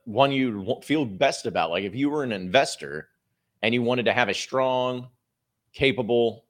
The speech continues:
long-term, quality product, Arkansas is the pick. And so if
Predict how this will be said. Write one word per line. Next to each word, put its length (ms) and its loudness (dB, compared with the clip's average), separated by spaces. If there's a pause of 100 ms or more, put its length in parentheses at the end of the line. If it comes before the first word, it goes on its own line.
(120)
long-term, 920 -2 (180)
quality 600 6
product, 680 2 (960)
Arkansas 480 0
is 120 -2
the 60 -6
pick. 420 -2 (520)
And 160 -2
so 360 2 (460)
if 280 2